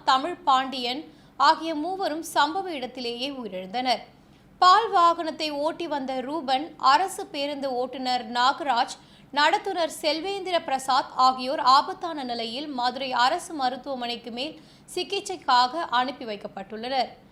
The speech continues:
பேருந்தில் பயணித்த பயணிகள் பத்துக்கு மேற்பட்டோர் படுகாயமடைந்த நிலையில்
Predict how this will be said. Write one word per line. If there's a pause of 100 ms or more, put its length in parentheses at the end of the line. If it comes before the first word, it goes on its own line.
(440)
பேருந்தில்
பயணித்த
பயணிகள் (100)
பத்துக்கு
மேற்பட்டோர்
படுகாயமடைந்த
நிலையில்